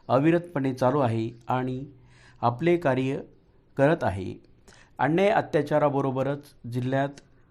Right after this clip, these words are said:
जयंती काढण्यासाठी बंदी होती. कोणत्याही कार्यालयात बाबासाहेबांचा फोटो नव्हता. फोटोचा अनेकांना तिरस्कार वाटत होता. परभणी जिल्ह्यात बाबासाहेबांची जयंती साजरी व्हावी, पुढे त्यांनी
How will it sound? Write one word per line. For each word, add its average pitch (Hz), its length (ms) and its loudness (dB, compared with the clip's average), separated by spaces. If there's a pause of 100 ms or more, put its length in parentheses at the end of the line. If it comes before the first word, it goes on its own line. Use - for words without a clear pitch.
(1200)
जयंती 156 360 0
काढण्यासाठी 135 680 -2
बंदी 120 300 0
होती. 107 460 -6 (300)
कोणत्याही 143 420 -2
कार्यालयात 120 600 0 (600)
बाबासाहेबांचा 135 760 0
फोटो 123 360 -2
नव्हता. 98 400 -4 (560)
फोटोचा 156 480 0
अनेकांना 139 600 -2
तिरस्कार 131 500 -4
वाटत 117 320 0
होता. 98 400 -6 (1120)
परभणी 143 320 2
जिल्ह्यात 131 340 -4 (140)
बाबासाहेबांची 127 800 0
जयंती 127 400 -4
साजरी 123 360 0
व्हावी, 110 460 -4 (1000)
पुढे 156 200 4
त्यांनी 135 440 0